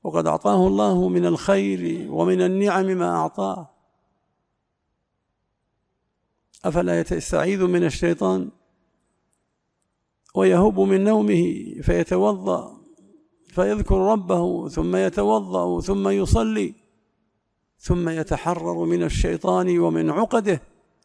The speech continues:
فيصبح طيب النفس نشيطا، وإلا يفعل أصبح خبيث النفس كسلانا ولا قوة إلا بالله.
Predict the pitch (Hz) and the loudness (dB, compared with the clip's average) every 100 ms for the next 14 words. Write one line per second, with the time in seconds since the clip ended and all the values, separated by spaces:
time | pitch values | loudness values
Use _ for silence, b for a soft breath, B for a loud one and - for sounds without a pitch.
0 | _ _ _ _ 190 208 247 - 202 185 | _ _ _ _ -4 -2 -2 -2 -2 -2
1 | 196 - 254 226 208 202 196 190 196 175 | -2 0 0 0 -2 0 0 0 -2 -2
2 | - - 175 175 170 180 165 73 69 - | 0 0 2 0 0 -2 0 -2 -4 -8
3 | _ _ _ _ _ _ _ _ _ _ | _ _ _ _ _ _ _ _ _ _
4 | _ _ _ _ _ _ _ _ _ _ | _ _ _ _ _ _ _ _ _ _
5 | - 156 170 170 175 175 147 147 165 165 | -6 -2 0 0 0 0 0 0 -2 -4
6 | 208 _ _ _ _ _ _ 196 - - | -10 _ _ _ _ _ _ 6 6 6
7 | 156 147 - 170 156 185 175 - 170 165 | 0 -2 -2 -2 -2 -2 -4 -2 0 0
8 | 180 - 165 160 151 - 160 165 160 156 | -2 -2 -2 0 -2 0 0 0 0 -2
9 | 143 147 147 147 131 165 151 127 131 131 | -2 -4 -2 -2 -2 -4 -4 -4 -6 -4
10 | 123 - - 127 156 | -4 -4 -6 -8 -10